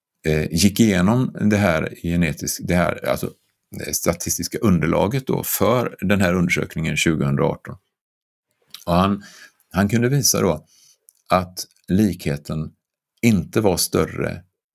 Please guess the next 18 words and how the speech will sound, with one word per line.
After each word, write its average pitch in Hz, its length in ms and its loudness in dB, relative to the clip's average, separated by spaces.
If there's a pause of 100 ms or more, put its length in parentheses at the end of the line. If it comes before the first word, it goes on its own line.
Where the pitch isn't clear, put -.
(280)
än 76 360 0 (340)
åttiofyra - 540 -4
komma - 260 -8
tre - 240 -10
procent. - 520 -14
Med, 107 340 2 (180)
eh, - 180 -6
åttiofyra, 95 580 -2
jag 104 180 0
tror 101 120 2
han 85 120 0
fick - 180 -6
fram, 82 380 -2
eh, 78 300 -2 (380)
åttiofyra 87 640 2
komma - 880 -2 (220)
fyra 85 420 0
procent. - 600 -4